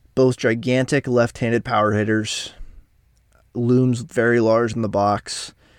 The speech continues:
Uh, kinda loads the same and is similar in build enough, and the swing is similar, but you can see, you can definitely see it. You can see the Yordan comps.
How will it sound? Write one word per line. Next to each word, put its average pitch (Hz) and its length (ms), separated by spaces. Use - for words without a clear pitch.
Uh, 107 360
kinda 151 240
loads 127 560
the 139 100
same 139 720
and 101 720
is 117 320
similar 127 760
in 117 120
build 117 340
enough, 127 420
and 107 140
the - 20
swing 120 380
is 117 100
similar, 127 460
but 117 80
you 123 140
can 151 160
see, 135 180
you 143 100
can 160 140
definitely 175 320
see 190 220
it. - 160
You 123 140
can 131 160
see 147 340
the 151 160
Yordan 131 460
comps. - 480